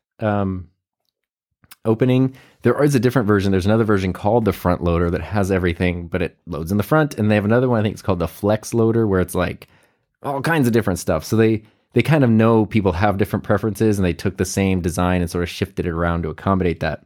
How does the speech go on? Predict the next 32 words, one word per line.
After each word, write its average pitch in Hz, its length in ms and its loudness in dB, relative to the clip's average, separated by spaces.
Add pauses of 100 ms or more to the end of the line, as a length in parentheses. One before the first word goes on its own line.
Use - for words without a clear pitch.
(120)
So 110 140 -2
I - 20 2
have 135 140 2
the 113 60 2
back 98 280 0
loader 90 260 0
one. 90 320 -4 (440)
It 127 160 0
is 127 380 2 (200)
super 208 380 0
well 143 180 2
made. 113 320 2
It 113 120 0
looks 156 280 0
really 123 220 2
neat. 110 180 2
The 107 80 -2
material, 110 640 0 (180)
you - 80 -20
can - 100 -20
hear 95 160 -8
it. - 80 -18 (760)
It's, - 200 -10
it's 104 240 -4
a 104 40 2
very 120 340 2
strong, 101 1500 -2 (280)
like, 117 160 -2
it's 117 300 0
not, 110 280 0
it's 101 200 -8
weatherproof, 101 800 -2